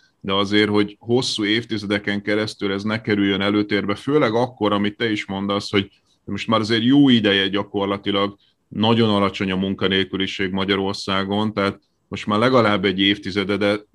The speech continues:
e, lehet, hogy több óta azért ezt már, ezt már fel kellett volna ismerni, hogy most már nem az alacsony hozzáadott értékű, olcsó magyar munkaerőt kellene a világban,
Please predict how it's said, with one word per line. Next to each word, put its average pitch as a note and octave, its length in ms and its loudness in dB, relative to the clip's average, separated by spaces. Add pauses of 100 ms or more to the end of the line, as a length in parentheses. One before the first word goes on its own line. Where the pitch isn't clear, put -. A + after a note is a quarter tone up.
(340)
e, G2 420 4
lehet, G#2+ 320 2
hogy F#2+ 200 -4
több G2 280 0
óta G2 360 0
azért G2 280 0
ezt G2+ 200 -6
már, G2+ 300 -2 (140)
ezt G2 220 -8
már G2 180 2
fel G2+ 220 4
kellett F#2+ 300 0
volna F#2 280 -2
ismerni, F#2+ 720 -4 (320)
hogy F2+ 120 -6
most G2 200 -2
már G#2+ 160 6
nem A#2 160 8
az G#2+ 120 4
alacsony G2 420 2
hozzáadott F#2+ 600 0
értékű, G2 460 -2
olcsó G#2 440 2
magyar F#2+ 320 0
munkaerőt F#2+ 680 -4
kellene F#2+ 420 0
a F#2+ 60 0
világban, F#2 680 0